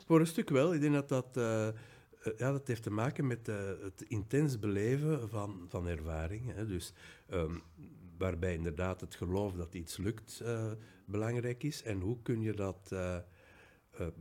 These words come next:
verkrijgen? Ik denk, eh, eerst door aandachtig te leven, hè. Dus ik denk dat, eh, ehm, aandacht het eerste punt is. Sommige mensen zeggen verwondering, maar voor de verwondering, voordat die er kan zijn,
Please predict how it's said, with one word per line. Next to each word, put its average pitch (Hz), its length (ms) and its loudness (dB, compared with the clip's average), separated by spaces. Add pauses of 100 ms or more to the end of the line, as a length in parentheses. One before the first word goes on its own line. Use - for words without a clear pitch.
verkrijgen? 107 540 0
Ik 117 80 -2
denk, 117 280 -2
eh, - 380 -8
eerst 180 240 -2
door 139 240 0
aandachtig 101 520 -4
te - 140 -8
leven, 90 480 -4
hè. 117 140 -6
Dus 117 140 -6
ik 104 100 -4
denk 104 180 -4
dat, 104 260 -4
eh, 98 140 0 (640)
ehm, 95 320 -2
aandacht 123 460 -2
het - 120 -8
eerste 101 340 -4
punt 80 340 -8
is. - 120 -10
Sommige 127 320 0
mensen 104 380 -2
zeggen 101 380 -4 (120)
verwondering, 123 800 -2
maar 95 220 -2 (420)
voor 117 280 0
de 127 60 -2
verwondering, 95 640 -4 (180)
voordat 104 300 -4
die 98 100 -2
er 87 60 -6
kan 80 200 -6
zijn, 95 380 -4